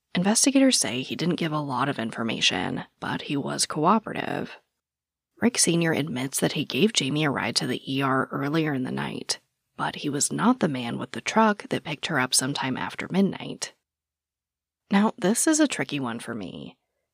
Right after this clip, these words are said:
In the episode of Disappeared, investigators say that Rick Senior didn't drive a truck, but he drove a white paneled van that could be described as a truck. So it's something,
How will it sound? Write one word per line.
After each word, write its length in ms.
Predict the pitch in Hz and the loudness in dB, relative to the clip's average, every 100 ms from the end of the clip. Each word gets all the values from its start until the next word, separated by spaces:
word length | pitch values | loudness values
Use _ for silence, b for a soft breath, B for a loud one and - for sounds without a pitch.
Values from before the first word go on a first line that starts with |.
| - | -10
In 100 | 165 | -8
the 120 | 156 | -6
episode 340 | 180 247 269 | -2 2 4
of 100 | 254 | 4
Disappeared, 760 | 208 - 180 - 139 123 131 - | 2 0 -2 -4 -8 -6 -6 -4
investigators 680 | 180 165 165 - 240 240 233 | -6 -6 -2 2 4 4 4
say 200 | - 143 | 0 -4
that 160 | 156 - | -8 -2
Rick 200 | 202 - | -2 0
Senior 400 | - 160 180 214 | -2 0 0 0
didn't 320 | - 151 160 | 0 -4 -2
drive 280 | - 107 - | -2 -6 -6
a 40 | |
truck, 540 | - 180 - - - - _ _ _ - | 0 0 0 -4 -14 -18 _ _ _ -8
but 100 | 151 | -4
he 80 | |
drove 380 | 143 160 180 233 - | -2 2 4 4 2
a 100 | 165 | -2
white 360 | 147 175 226 | 0 0 0
paneled 440 | - 170 160 151 151 | -2 -4 -4 -6 -6
van 280 | 151 160 196 | -4 0 0
that 120 | - | 0
could 120 | 160 | -6
be 120 | 160 | -6
described 840 | - 143 - - 165 185 190 170 156 | -2 0 0 -2 -2 2 2 2 0
as 120 | - | -6
a 80 | 139 | -8
truck. 540 | - - - - - _ _ _ _ _ _ _ _ _ - | -8 -8 -10 -12 -16 _ _ _ _ _ _ _ _ _ -6
So 360 | - 190 214 214 | 0 4 4 4
it's 200 | 202 - | 0 0
something, 680 | - 208 202 - - - | 2 2 2 -6 -12 -12